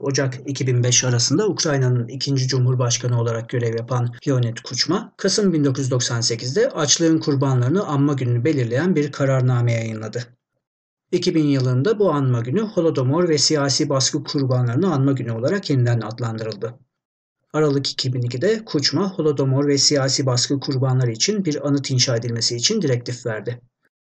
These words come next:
Burada dikkat çeken şey Kuchma'nın Holodomor'u siyasi baskı ile ilişkilendirmesidir. Geriye dönük olarak değerlendirildiğinde bu ilişkilendirmenin sonraki yıllarda Holodomor'a belli bir siyasi ve hukuki nitelik atfetme girişimlerinin bir ön ayağı olduğu söylenebilir.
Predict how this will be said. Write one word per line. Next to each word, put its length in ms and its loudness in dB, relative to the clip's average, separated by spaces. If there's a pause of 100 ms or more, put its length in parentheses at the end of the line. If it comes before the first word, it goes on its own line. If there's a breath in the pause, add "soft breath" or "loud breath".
(380)
Burada 300 2
dikkat 320 -4
çeken 260 -4
şey 280 0
Kuchma'nın 480 0
Holodomor'u 640 0
siyasi 540 -2
baskı 300 0
ile 260 0
ilişkilendirmesidir. 1120 -2 (500)
Geriye 280 2
dönük 260 0
olarak 340 -2
değerlendirildiğinde 1040 -2
bu 120 2
ilişkilendirmenin 840 -2
sonraki 460 -2
yıllarda 340 -4
Holodomor'a 640 0
belli 240 0
bir 80 -2
siyasi 540 0
ve 60 -2
hukuki 520 -2
nitelik 380 -2
atfetme 460 -6
girişimlerinin 680 -2
bir 160 -2
ön 180 0
ayağı 320 0
olduğu 460 0
söylenebilir. 760 -2